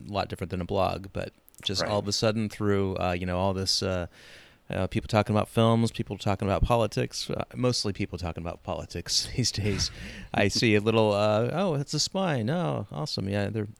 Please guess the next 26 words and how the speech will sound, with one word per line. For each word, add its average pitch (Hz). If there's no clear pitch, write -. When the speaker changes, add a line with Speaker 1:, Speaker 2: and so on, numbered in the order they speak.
Speaker 1:
very 131
nice." 113
Of -
course, -
hundred 104
forty 98
characters, 92
you 95
can't 92
exactly 87
get -
too 113
in 90
depth, -
but, -
uh, -
you, 110
you 110
punctuate 123
these, 101
uh, 92
um, -
the 98
spines 95
pretty 104
well. 87